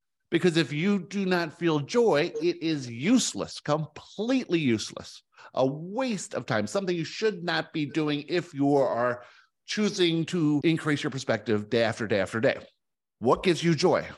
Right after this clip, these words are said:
What is satisfying to you? What is the feeling of joy?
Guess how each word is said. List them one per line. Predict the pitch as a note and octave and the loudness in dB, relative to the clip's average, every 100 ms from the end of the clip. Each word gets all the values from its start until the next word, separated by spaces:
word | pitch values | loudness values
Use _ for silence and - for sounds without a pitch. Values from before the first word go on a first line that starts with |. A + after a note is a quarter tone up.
| _ _ | _ _
What | G#2+ G2+ D3+ G3 - | -8 0 2 2 2
is | C#3 B2+ | 0 0
satisfying | - C3+ C3 A#2+ G#2 | 0 0 0 -2 -4
to | B2 | -2
you? | F3 D#2+ - | -2 -2 -10
What | G#2 C#3+ | -2 0
is | C3+ D#3 | 2 0
the | C3+ B2 | 0 -4
feeling | - G3 F#3 D3+ | -4 0 2 2
of | G#2+ F#2 | -2 -6
joy? | G2+ - - | -6 -6 -12